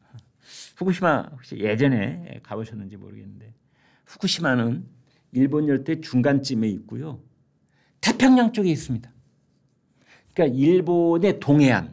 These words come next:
있습니다. 그러니까 후쿠시마 원전에서 방류하는 물은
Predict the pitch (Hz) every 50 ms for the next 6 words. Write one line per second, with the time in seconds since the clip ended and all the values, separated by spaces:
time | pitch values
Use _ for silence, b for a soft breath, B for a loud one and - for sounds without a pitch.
0 | - - _ _ _ _ _ - 160 185 170 143 - - 120 98 82 - - _
1 | _ _ _ _ _ _ _ _ _ _ _ _ _ _ _ _ _ _ _ _
2 | _ _ _ - 170 190 180 196 170 - - - - - - - 214 - 220 208
3 | 208 196 160 107 139 143 160 156 160 156 151 143 143 180 196 - - b b b
4 | b b b - - 131 135 151 156 156 156 143 151 147 147 139 117 98 110 123
5 | 143 170 170 143 98 - - -